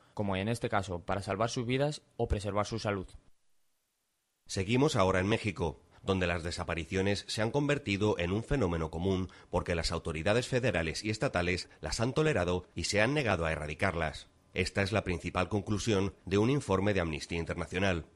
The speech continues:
Speaker 2: La organización ha señalado que los recientes compromisos suscritos por altos cargos gubernamentales para poner fin a las desapariciones y localizar a las víctimas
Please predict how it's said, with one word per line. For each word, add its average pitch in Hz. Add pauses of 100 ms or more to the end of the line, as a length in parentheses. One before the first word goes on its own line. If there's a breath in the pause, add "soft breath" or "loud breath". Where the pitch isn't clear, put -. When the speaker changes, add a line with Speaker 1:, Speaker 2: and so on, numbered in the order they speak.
(140)
Speaker 2:
La 85
organización 82
ha 82
señalado 95
que 104
los 98
recientes 85
compromisos 87
suscritos 90 (180 loud breath)
por 80
altos 82
cargos 85
gubernamentales 82 (180 loud breath)
para 80
poner 82
fin 95
a 85
las 76
desapariciones 78 (100)
y 101
localizar 85 (120 loud breath)
a 80
las 76
víctimas 98